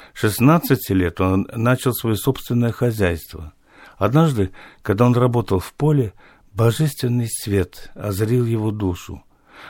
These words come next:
Охваченный любовью ко Христу, он пошёл по святым местам. В Киево-Печерской лавре он был принят в число послушников.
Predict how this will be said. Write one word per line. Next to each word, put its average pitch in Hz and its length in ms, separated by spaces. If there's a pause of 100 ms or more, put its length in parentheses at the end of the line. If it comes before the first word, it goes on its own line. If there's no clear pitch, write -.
Охваченный 143 600
любовью 127 520
ко 110 140
Христу, 110 440
он 135 120
пошёл 139 400
по 139 140
святым 120 480
местам. 92 520 (500)
В - 120
Киево-Печерской 135 840
лавре 135 520
он 117 240
был 127 160
принят 139 360
в - 100
число 139 360
послушников. 110 1080